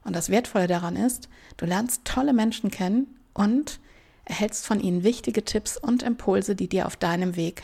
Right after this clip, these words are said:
helfen können. In meinen Solo-Folgen erfährst du, wie du deine Geschichten professionell erzählst. Und jetzt wünsche ich dir viel Hörvergnügen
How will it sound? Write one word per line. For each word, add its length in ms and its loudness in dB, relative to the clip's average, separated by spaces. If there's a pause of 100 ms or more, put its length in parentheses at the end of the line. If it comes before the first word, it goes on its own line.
helfen 300 2
können. 320 -10 (600)
In 100 0
meinen 160 2
Solo-Folgen 540 2
erfährst 400 2
du, 100 0
wie 60 0
du 100 -4
deine 320 0
Geschichten 640 -4
professionell 580 -4
erzählst. 640 -8 (560)
Und 160 -2
jetzt 400 0 (300)
wünsche 180 -2
ich 80 -6
dir 140 -4
viel 320 0
Hörvergnügen 680 -2